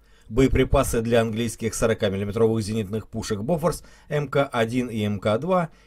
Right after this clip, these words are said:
и американской сорокамиллиметровой зенитной пушки М один были взаимозаменяемы.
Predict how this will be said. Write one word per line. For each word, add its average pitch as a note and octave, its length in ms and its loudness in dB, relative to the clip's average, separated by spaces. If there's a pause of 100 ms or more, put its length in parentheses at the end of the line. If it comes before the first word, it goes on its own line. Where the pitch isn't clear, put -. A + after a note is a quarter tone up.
и A#3 180 -8
американской D3+ 800 0
сорокамиллиметровой A2 1040 0
зенитной G#2+ 460 -6
пушки A2+ 480 -6
М F#2+ 200 -2
один D3+ 360 -2 (180)
были A2+ 460 -2
взаимозаменяемы. F#2+ 1040 -2